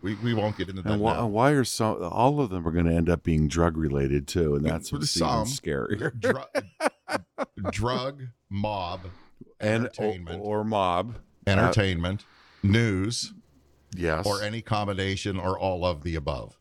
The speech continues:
Speaker 2: Tom Holden sitting at the bar at Irish Bob's.
Speaker 1: Yeah. Before the eleven o'clock newscast.
Speaker 2: And then after.
Speaker 1: <laughs> Anyway, but you and I met, and if I remember correctly, 'cause, um,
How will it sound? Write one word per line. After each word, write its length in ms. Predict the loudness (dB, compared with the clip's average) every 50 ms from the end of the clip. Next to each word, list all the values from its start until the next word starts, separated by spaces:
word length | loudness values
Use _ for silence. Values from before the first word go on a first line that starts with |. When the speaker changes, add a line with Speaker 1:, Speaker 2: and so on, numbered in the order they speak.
| _ -12
Speaker 2:
Tom 340 | -4 2 4 4 4 4 2
Holden 520 | 2 2 2 2 0 -2 -4 -6 -8 -10 -12 -10
sitting 340 | -8 -4 -4 -4 -2 -2
at 120 | -4 -4 -4
the 60 | -4
bar 340 | -2 0 0 2 2 2 0
at 40 | 0
Irish 280 | 0 0 -2 -4 -6 -6
Bob's. 440 | -4 -4 -2 -2 -2 -4 -4 -2 2
Speaker 1:
Yeah. 260 | 2 2 2 2 0 -4 _ _ _ _ _ _ _ _ _ _ _ _ _ _ _ _ _ _ _ _ _ _ -2
Before 400 | 0 0 0 0 0 2 0 0
the 380 | 0 -2 0 0 0 -2 -2 -6 _ -4
eleven 320 | 0 2 2 2 2 0
o'clock 380 | -4 -6 -4 -4 -4 -4 -4 -4
newscast. 600 | -2 -2 -2 -2 -4 -4 -4 -4 -4 -4 -4 -2
Speaker 2:
And 260 | 0 2 2 2 2 2
then 220 | 2 0 0 -2
after. 520 | -4 -4 -6 -8 -10 -14 -10 -4 -2 -2 -2 0 0 0 0 0 0
Speaker 1:
<laughs> 80 | -2 -2 -2 -2 -4 -4 -2 -4 -4 -4 -4 -4 -6 -6 -6 _ _ _ _ _ _ _ _ _ _ _ _ _ _ -20 -20 _ -12 -10 -8 -8 -6 -8 -8 -10 -10 -2 0
Anyway, 580 | 2 4 4 2 2 2 2 2 2 2 2 0
but 200 | -2 -4 0 2
you 160 | 2 4 4
and 100 | 2 2
I 160 | 2 2 2
met, 280 | 4 4 2 2 0 0
and 160 | 0 0 2
if 180 | 2 0 0 0
I 100 | 0 2
remember 400 | 2 2 0 0 0 -2 -4 -6
correctly, 500 | -4 0 0 0 0 0 -2 -6 -8 -6
'cause, 340 | -2 -2 -2 -2 -2 -4 -8 -12 _ _ _ _ _ _ _ _ _ _ 0
um, 640 | 2 2 2 2 0 -2 -4 -4 -4 -6 -6 -8